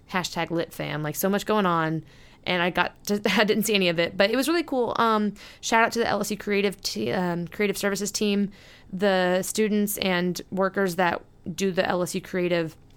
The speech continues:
photography and video and all that. They had, um, let me sit with them because I kinda was a, a lone wolf there, um, in the media room, and there was, like, at least five hundred spots 'cause, like,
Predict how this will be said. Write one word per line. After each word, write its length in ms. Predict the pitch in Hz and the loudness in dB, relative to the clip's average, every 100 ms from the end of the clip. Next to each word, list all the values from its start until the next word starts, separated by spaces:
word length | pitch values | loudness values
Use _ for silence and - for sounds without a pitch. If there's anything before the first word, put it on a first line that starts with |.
| - | -20
photography 560 | - - 175 175 196 180 | -10 -2 0 0 0 2
and 100 | 175 | 2
video 300 | 170 185 175 | 2 2 4
and 100 | 175 | 4
all 120 | 170 | 2
that. 200 | 170 175 | 0 0
They 180 | 196 196 | 0 -2
had, 340 | 185 180 175 - - - - - - | -2 -2 -2 -8 -20 -20 -20 -10 -2
um, 260 | 196 175 | 0 2
let 120 | 185 185 | 2 2
me 100 | 202 | 0
sit 220 | 220 214 | 0 0
with 120 | 220 | 0
them 180 | 233 247 | 0 -2
because 240 | 240 208 | 0 0
I 60 | 190 | 0
kinda 320 | 190 190 190 | 0 0 2
was 160 | 185 180 | 2 2
a, 300 | 170 165 - | 2 0 0
a 80 | 180 | 0
lone 260 | 185 180 | 0 2
wolf 300 | 170 202 - | 2 0 0
there, 360 | 220 220 226 - | 0 0 0 0
um, 460 | 185 170 165 156 - - - - - - | 0 0 -2 -4 -8 -18 -20 -20 -6 0
in 60 | |
the 80 | 196 | 2
media 260 | 190 185 208 | 4 2 2
room, 180 | 233 226 | 0 2
and 120 | 196 | 2
there 80 | 185 | 0
was, 120 | 180 | 0
like, 120 | 170 | -2
at 100 | 170 | -2
least 220 | 180 - | -2 -2
five 180 | 170 165 | -2 -2
hundred 320 | 170 170 170 | -2 -2 -4
spots 380 | - 170 160 - | -4 -4 -4 -2
'cause, 100 | 196 | -2
like, 180 | 175 | -2